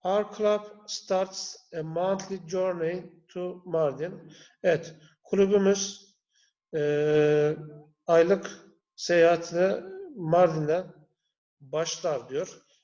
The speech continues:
Evet arkadaşlar, buradaki cevabımız en yakın olan, we are going to Mardin with our club this year. Bu yıl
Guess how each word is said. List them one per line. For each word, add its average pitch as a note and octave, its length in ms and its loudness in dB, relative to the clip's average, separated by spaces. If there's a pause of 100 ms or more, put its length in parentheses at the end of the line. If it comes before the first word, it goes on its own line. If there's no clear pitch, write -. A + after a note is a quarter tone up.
(140)
Evet F#3 200 -10
arkadaşlar, F3 580 -6
buradaki F#3 340 -10
cevabımız F3 680 -6
en E3+ 160 -8
yakın D#3+ 240 -6
olan, D3+ 260 -4
we E3 180 -10
are E3 140 -10
going F3+ 280 -6
to F3 60 -12
Mardin E3+ 440 -10
with E3 160 -14
our E3+ 160 -6 (100)
club E3+ 200 -6 (680)
this D#3 260 -12
year. C3 140 -12 (560)
Bu F3 100 -6
yıl E3+ 300 -6